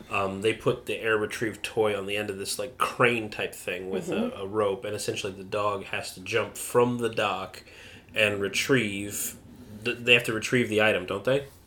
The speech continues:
Speaker 2: Yes and no. They
Speaker 1: Okay.
Speaker 2: have to knock it off.
Speaker 1: Oh, okay. So they don't
Speaker 2: So
Speaker 1: have to actually put their mouth on it. They just, you know, try to get
Speaker 2: Yeah.
Speaker 1: it off the crane.
Speaker 2: The funniest photo I've ever seen was a Boston Terrier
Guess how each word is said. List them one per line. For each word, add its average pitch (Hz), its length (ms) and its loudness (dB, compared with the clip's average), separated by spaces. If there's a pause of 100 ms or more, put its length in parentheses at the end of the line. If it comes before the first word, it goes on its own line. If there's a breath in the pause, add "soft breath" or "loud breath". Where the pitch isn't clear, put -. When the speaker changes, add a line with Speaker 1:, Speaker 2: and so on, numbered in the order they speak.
(260)
Speaker 2:
Yes 254 360 6
and 214 140 10
no. 170 360 6
They 208 140 8
Speaker 1:
Okay. 226 100 6
Speaker 2:
have 269 200 2
to 233 160 4
knock 196 500 6
it - 240 6
off. - 560 2 (100)
Speaker 1:
Oh, 131 300 12
okay. 98 160 6
So - 140 2
they 120 100 6
don't 139 120 10
Speaker 2:
So 135 40 12
Speaker 1:
have 131 100 10
to 120 80 4
actually 117 360 4
put - 160 -4
their 104 100 2
mouth 107 400 0
on 95 200 0
it. 85 220 -8
They 101 180 0
just, 95 300 -4
you 117 120 -2
know, 98 120 -4
try 101 260 -4
to 87 180 -4 (240)
get 240 100 4
Speaker 2:
Yeah. 180 160 12
Speaker 1:
it 98 60 4
off - 240 -4
the - 80 -8
crane. 92 320 -6 (120)
Speaker 2:
The 220 200 10
funniest 240 640 8
photo 220 240 10
I've 202 100 10
ever 196 240 8
seen 202 600 6
was 190 440 2
a 185 380 4
Boston 196 580 2
Terrier 170 760 2